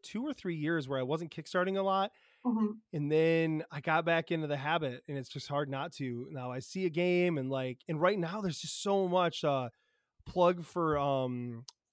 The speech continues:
Speaker 1: for, um, Ben, uh, Pinchback and Matt Riddle and, uh, Adam Hill's, uh, Three Sisters. That looks really good. That's the gardening game.
Speaker 2: That's one of the ones
Speaker 1: Um,
Speaker 2: that will be
Speaker 1: yeah,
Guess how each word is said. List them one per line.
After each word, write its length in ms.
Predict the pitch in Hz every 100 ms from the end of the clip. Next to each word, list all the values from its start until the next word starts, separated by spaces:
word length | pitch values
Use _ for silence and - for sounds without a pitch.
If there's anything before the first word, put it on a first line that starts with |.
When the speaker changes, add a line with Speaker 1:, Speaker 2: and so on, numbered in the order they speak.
| -
Speaker 1:
for, 300 | 156 147 143
um, 680 | 135 127 120 120 117 131 226
Ben, 580 | 131 156 156 156 160 208 -
uh, 200 | 135 127
Pinchback 360 | 151 165 165 151
and 80 | 151
Matt 180 | 147 165
Riddle 380 | 151 147 143 156
and, 320 | 151 135 131
uh, 120 | 127
Adam 260 | 160 147 151
Hill's, 440 | 151 156 147 135
uh, 360 | 143 127 117 117 _ _ -
Three 180 | 185
Sisters. 640 | 170 170 156 226 226 240 -
That 180 | 143 160
looks 180 | 160
really 180 | 180 180
good. 300 | 165 175 175
That's 180 | 156 143
the 100 | 151
gardening 460 | 131 143 160 175 180
game. 460 | 185 185 185 196 - -
Speaker 2:
That's 180 | 185 -
one 120 | 190
of 60 | 185
the 80 | 180
ones 280 | 170 180 -
Speaker 1:
Um, 200 | - 110
Speaker 2:
that 220 | 107 95 - _ -
will 200 | 214 220
be 260 | 262 262 135
Speaker 1:
yeah, 260 | 131 113